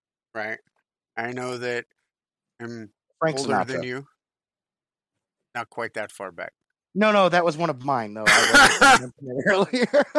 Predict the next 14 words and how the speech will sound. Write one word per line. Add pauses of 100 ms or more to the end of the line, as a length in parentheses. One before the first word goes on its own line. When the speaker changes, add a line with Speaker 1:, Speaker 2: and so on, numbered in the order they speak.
(280)
Speaker 2:
<laughs> (340)
Speaker 1:
Superman. (2500)
When
I
Speaker 2:
Okay.
Speaker 1:
was
growing
up, (560)
Superman, (1160)
right, (1900)
stood
for
truth, (640)
justice,